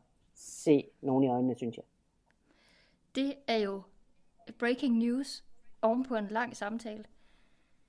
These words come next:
Speaker 1: <laughs>
Speaker 2: Det, altså,
Speaker 1: Mm, ja.
Speaker 2: og, og jeg vil også lige sige, det, det er heller ikke sandheden. Fordi du er stærk. Du sidder her sammen med os, som du faktisk ikke kender, og deler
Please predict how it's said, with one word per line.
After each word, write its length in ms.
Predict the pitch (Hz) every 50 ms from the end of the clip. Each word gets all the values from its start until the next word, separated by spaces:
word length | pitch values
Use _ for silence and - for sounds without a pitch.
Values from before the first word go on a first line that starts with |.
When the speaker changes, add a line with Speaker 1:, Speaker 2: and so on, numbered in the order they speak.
| _ _ _ _ _ _ _ _ _ _ _ _ _ - - - -
Speaker 1:
<laughs> 60 | 202 202 226 269 - - _ _ -
Speaker 2:
Det, 160 | 262 262 262 - - -
altså, 280 | - 233 226 - - 226 220 196
Speaker 1:
Mm, 240 | 190 190 190 190 190
ja. 160 | 190 202 226 -
Speaker 2:
og, 260 | 233 226 214 220 220 -
og 160 | - 220 226
jeg 100 | 226 220
vil 100 | 214 220
også 200 | 208 226 254 -
lige 140 | 262 254 247
sige, 280 | - - 262 247 247 247 - -
det, 400 | 226 233 233 214 - 220 220 -
det 80 | 226 214
er 40 |
heller 200 | 208 247 254 247
ikke 140 | 233 226 233 -
sandheden. 520 | - - - 226 226 247 262 233 214 214 - - - - - _ _ _ _ _
Fordi 380 | - - 247 220 233 226 214 220
du 100 | 240 233
er 240 | 220 202 208 226 254 240 - -
stærk. 480 | - - - - 208 196 196 202 - - _ _ _ _ _ _ _ _ _ -
Du 60 | 247
sidder 280 | 226 - 254 254 233 208
her 220 | 202 240 240 - -
sammen 260 | - - 214 208 202 196
med 100 | 190 208
os, 80 | 220 220
som 220 | - - 226 214
du 80 | 202 208
faktisk 340 | - 208 208 220 220 - 233
ikke 120 | 220 220
kender, 320 | - - 214 214 214 214 220 - - - - - - _ _ _
og 180 | - 208 208 -
deler 300 | 233 233 220 196 190